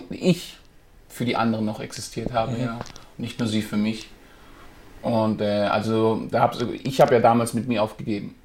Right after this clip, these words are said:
Speaker 1: Ja, und die haben immer noch an, bis heute noch an mich geglaubt, weißt du, was ich meine?
Speaker 2: Ja, klar.
Speaker 1: Das war sehr rührend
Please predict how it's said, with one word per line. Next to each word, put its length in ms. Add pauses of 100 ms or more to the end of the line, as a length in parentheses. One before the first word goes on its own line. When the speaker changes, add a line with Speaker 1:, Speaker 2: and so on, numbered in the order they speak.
(420)
Speaker 1:
Ja, 200
und 480
die 160
haben 180
immer 160
noch 140 (160)
an, 160 (100)
bis 240
heute 200
noch 100
an 80
mich 120
geglaubt, 320
weißt 140
du, 60
was 60
ich 120
meine? 260
Speaker 2:
Ja, 80
klar. 320
Speaker 1:
Das 140
war 180
sehr 200
rührend 400